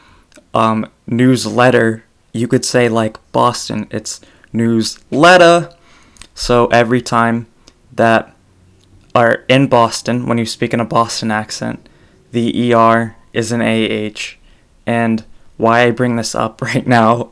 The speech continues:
is because Bill Burr is from Boston, and my Boston accent isn't really a Boston accent. It's really a Bill Burr accent.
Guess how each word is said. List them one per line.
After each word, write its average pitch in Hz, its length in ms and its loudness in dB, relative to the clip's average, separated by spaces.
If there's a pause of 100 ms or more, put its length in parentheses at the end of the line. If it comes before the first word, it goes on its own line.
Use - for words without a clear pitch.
is 117 160 0
because 120 580 0 (540)
Bill 123 220 4
Burr 123 280 2
is 123 140 -4
from 117 260 -4
Boston, 113 680 -4 (420)
and 117 160 -2
my 117 120 0
Boston 123 520 0
accent 117 600 -4 (320)
isn't 117 280 -2
really 120 240 0
a 117 40 0
Boston 120 520 -2
accent. 135 580 -6 (300)
It's - 180 -10
really 120 280 0
a 113 60 0
Bill 113 280 -4
Burr 110 260 -2
accent. - 580 -14